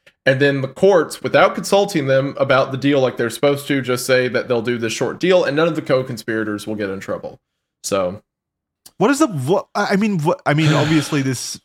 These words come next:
Speaker 2: this plea deal, let's say, was intended to protect a lot of very powerful people. I think that's
Speaker 1: Mm-hmm.
Speaker 2: pretty obvious looking
Speaker 1: Yeah.
Speaker 2: back. Uh, but, like, w-, even, even in the writing right here, what is the point of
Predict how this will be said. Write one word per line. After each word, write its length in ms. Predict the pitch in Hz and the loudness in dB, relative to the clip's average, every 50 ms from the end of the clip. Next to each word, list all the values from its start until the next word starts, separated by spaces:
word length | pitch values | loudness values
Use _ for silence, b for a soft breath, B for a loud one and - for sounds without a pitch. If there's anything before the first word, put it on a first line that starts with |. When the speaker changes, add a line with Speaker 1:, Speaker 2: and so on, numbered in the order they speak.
| _ _ - | _ _ -8
Speaker 2:
this 240 | 139 131 - - _ _ | -8 -6 -8 -10 _ _
plea 260 | - - 170 165 175 160 | -8 -2 0 0 0 0
deal, 220 | 131 131 117 110 | 0 0 -2 -2
let's 180 | 107 101 - - | -2 -6 -6 -4
say, 160 | - 117 113 | -2 -2 -2
was 160 | 113 107 - | -2 -4 -6
intended 340 | 131 107 - 131 127 123 - | -6 -4 -4 -4 -4 -4 -6
to 40 | 117 | -6
protect 400 | - - 113 - - 123 120 - | -8 -8 -6 -2 -2 -4 -4 -4
a 40 | 123 | -6
lot 160 | 117 117 117 | -4 -2 -2
of 200 | 117 113 110 104 | -2 -2 -4 -6
very 220 | - 123 117 117 107 | -4 -4 -2 -2 -4
powerful 380 | - 123 113 110 104 - 98 | -2 -2 -2 -2 -4 -6 -8
people. 500 | - 127 117 117 107 104 104 110 123 147 - - | -8 -6 -6 -6 -6 -6 -6 -6 -6 -8 -6 -4
I 180 | 110 113 110 | -4 -2 -2
think 220 | 104 - 123 113 - | -4 -6 -6 -6 -4
that's 260 | 113 113 101 110 113 | -6 -6 -6 -6 -8
Speaker 1:
Mm-hmm. 280 | 110 110 110 107 104 104 _ _ _ _ - | -8 -8 -8 -10 -10 -12 _ _ _ _ 0
Speaker 2:
pretty 220 | - 160 147 135 | 2 2 4 4
obvious 640 | 131 143 147 131 127 127 117 117 131 127 - - - - | 4 2 2 2 0 0 0 0 -2 -4 -6 -10 -12 -12
looking 320 | - 131 131 - 135 123 | -8 -8 -6 -6 -4 -4
Speaker 1:
Yeah. 40 | 113 | 0
Speaker 2:
back. 440 | 107 127 123 110 117 143 _ - - _ _ B B B B B B B | 0 0 0 0 -2 -4 _ -16 -20 _ _ B B B B B B B
Uh, 320 | - 139 - - 135 131 | 2 2 4 4 2 2
but, 160 | 123 151 151 | 0 0 0
like, 240 | 143 156 147 - - - - | 2 0 0 -2 -4 -10 -8
w-, 180 | 139 147 - - - | -6 -6 -6 -6 -6
even, 340 | 120 160 175 156 190 175 | -4 -4 -2 0 0 -2
even 320 | - 98 160 170 165 170 165 | -2 -2 -4 -2 -2 -2 0
in 120 | 160 156 | 0 0
the 80 | 147 135 | -2 0
writing 380 | 120 117 117 123 123 123 117 | 0 2 2 2 2 0 0
right 200 | 117 113 110 107 107 | -2 -2 -2 -2 -2
here, 140 | 123 117 104 | -2 -4 -2
what 240 | 101 117 131 160 | -2 0 0 0
is 140 | 185 196 - | 0 -2 -2
the 80 | - 180 | -4 -6
point 340 | - - - 160 160 156 139 | -6 -4 -2 -2 -2 -2 -2
of 380 | 92 120 123 120 110 110 113 | -2 -2 -2 -2 -4 -6 -12